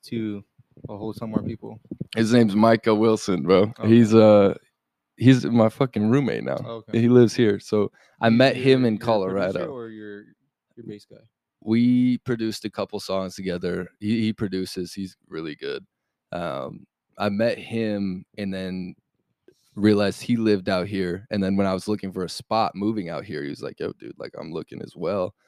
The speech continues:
Speaker 2: I know this kid, Sam, who now also lives with us. He's the bassist in my band, and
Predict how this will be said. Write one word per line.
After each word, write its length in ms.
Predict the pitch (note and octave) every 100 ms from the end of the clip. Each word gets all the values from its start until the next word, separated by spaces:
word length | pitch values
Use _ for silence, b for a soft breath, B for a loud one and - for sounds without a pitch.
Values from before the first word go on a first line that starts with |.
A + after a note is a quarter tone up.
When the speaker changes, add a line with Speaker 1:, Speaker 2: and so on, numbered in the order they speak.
| _ -
Speaker 2:
I 80 | G2+
know 140 | F#2+
this 160 | F#2 -
kid, 200 | F#2 E2+
Sam, 420 | - G#2+ A2+ G#2
who 180 | G2 F#2
now 420 | F#2 F#2 F2 - _ _ -
also 260 | G#2+ -
lives 220 | F#2+ F#2 F2
with 120 | E2
us. 140 | F2+
He's 180 | - F2+
the 80 | F2+
bassist 480 | F2+ F2+ - - -
in 60 |
my 120 | F#2
band, 380 | C#2+ F#2 G#2 G2
and 160 | E2+